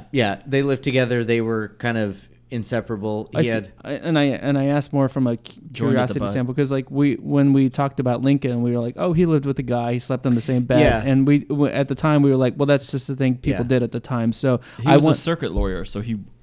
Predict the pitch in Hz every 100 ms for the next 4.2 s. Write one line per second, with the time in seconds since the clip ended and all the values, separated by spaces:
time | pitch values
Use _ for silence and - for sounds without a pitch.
0 | 123 113 120 107 107 110 104 104 98 92
1 | 90 - - 151 214 226 - 156 175 147
2 | 170 95 147 175 190 185 160 170 127 92
3 | 82 85 - - 175 202 - 127 120 123
4 | 117